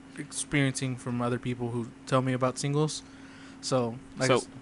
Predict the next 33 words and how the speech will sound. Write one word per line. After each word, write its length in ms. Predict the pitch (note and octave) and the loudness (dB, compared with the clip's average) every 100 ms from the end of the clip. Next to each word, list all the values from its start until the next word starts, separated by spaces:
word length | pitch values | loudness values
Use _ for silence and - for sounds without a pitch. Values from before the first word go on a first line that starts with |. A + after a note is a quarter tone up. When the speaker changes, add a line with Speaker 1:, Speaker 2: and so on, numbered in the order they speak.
| - | 0
Speaker 2:
have 200 | C3 C3 | 4 8
you 100 | D3 | 10
ever 160 | C#3+ C3 | 10 8
been 180 | B2+ | 6
sold 480 | A#2+ - C#3+ D3+ C#3 | 6 10 12 12 10
off 260 | A#2+ - - | 8 4 -2
of 100 | - | -8
a 60 | - | -4
single? 420 | - G2 - - - | -2 -2 -4 -10 0
By, 260 | G#2 A2 | 4 4
by 320 | G#2 - A2+ A2 | 4 0 2 6
what 120 | B2 | 8
I'm 140 | B2 | 6
saying 320 | - B2 A#2+ | 6 6 6
is, 300 | A2 G#2+ A2 - - - | 4 4 0 -4 -18 2
have 140 | A#2 | 10
you 60 | C#3 | 12
ever 100 | D#3+ | 12
heard 140 | D#3 C#3 | 12 12
a 40 | |
single, 300 | B2+ D3 C3+ | 10 8 10
you 80 | B2 | 8
be 80 | A2+ | 6
like, 200 | G#2+ A2 | 6 6
"Yo, 60 | A2 | 8
I 100 | A2+ | 8
need 160 | A2+ | 8
to 80 | G#2+ | 6
go 100 | G#2+ | 4
listen 280 | G#2+ G#2+ G#2 | 4 2 0
to 140 | - G#2+ | -2 -2
that 160 | G#2 | 2
album"? 340 | G#2+ G2+ F2 | 4 4 2